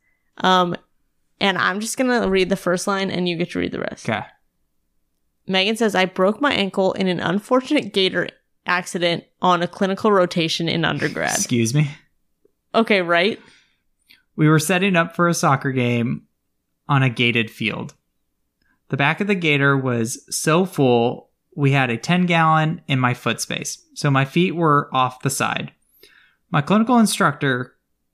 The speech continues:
Speaker 2: cut it too close to the gate post when entering the field, and my ankle caught the post as the gator drove through.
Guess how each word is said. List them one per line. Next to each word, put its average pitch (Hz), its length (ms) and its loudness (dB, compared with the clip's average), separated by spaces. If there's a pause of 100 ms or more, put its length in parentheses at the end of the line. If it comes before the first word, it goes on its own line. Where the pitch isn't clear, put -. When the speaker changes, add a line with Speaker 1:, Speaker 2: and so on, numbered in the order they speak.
(180)
Speaker 2:
cut 160 160 0
it - 180 -8
too 220 220 4
close 196 320 0
to - 100 -2
the 170 100 2
gate 139 340 -2
post 113 400 -2
when 123 160 0
entering 139 360 2
the 139 60 2
field, 110 360 -2
and 117 100 -2
my 120 120 2
ankle 139 580 0 (280)
caught 165 360 -2
the 160 60 -8
post 113 540 -4 (140)
as 127 160 -2
the 127 80 0
gator 123 280 0
drove 117 280 0
through. 110 240 0